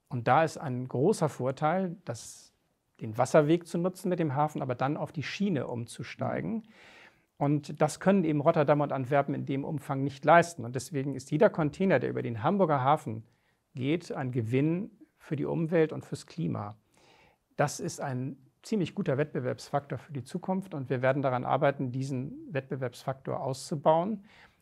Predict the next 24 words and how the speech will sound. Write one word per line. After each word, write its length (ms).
Und 140
auch 80
sonst, 600
äh, 60
gibt 280
es, 280
äh, 260
gute 240
Vorteile. 500
Unser 220
Hafen 260
ist 180
gut 320
digitalisiert, 920
es 180
wird 80
vorangehen, 800
aber 220
wir 120
werden 280
ihn 220
als 220
einen 200
leistungsfähigen 1080